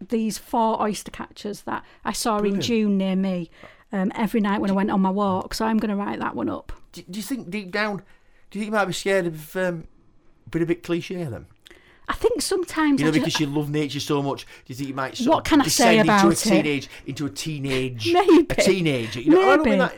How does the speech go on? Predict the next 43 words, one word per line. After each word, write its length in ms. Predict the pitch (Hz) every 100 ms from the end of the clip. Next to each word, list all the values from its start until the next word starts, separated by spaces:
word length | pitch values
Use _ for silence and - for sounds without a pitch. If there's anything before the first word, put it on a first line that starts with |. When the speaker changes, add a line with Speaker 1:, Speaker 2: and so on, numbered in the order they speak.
| -
Speaker 2:
you 100 | 226
know, 60 | 185
Speaker 1:
And 100 | 349
Speaker 2:
and 80 | 453
you 40 |
Speaker 1:
also, 280 | 427 247 -
Speaker 2:
think, 60 |
Speaker 1:
yeah. 200 | 269 302 285
Speaker 2:
"My 60 | 226
God, 260 | - 254
I'm, 220 | 214 160 -
I'm 140 | 160
really 180 | 190 175
writing 280 | 139 175 208
this 160 | 185 -
stuff." 260 | - 269
Speaker 1:
Maybe, 560 | 339 427 440 381 220 202
and 120 | 269
maybe 240 | 302 320 320
I'm 100 | 269
thinking, 540 | - 269 - 254 226 - - -
"What 240 | - 240 -
else 220 | 302 -
can 160 | 233 208
I 20 |
write 300 | 220 233 240
about 320 | 196 180 185
that 100 | 208
hasn't 240 | 214 202
been 160 | 220 190
written 240 | 208 208
about 240 | 185 180 -
a 40 |
tree, 440 | - 226 214 175 - - - _ -
you 80 |
know, 220 | 185 185 -
or 100 | 196
a 60 |
bird 320 | 196 202 202 196
in 80 |
the 60 | 190
Speaker 2:
Yeah. 200 | 190 214
Speaker 1:
sky?" 320 | 208 196 190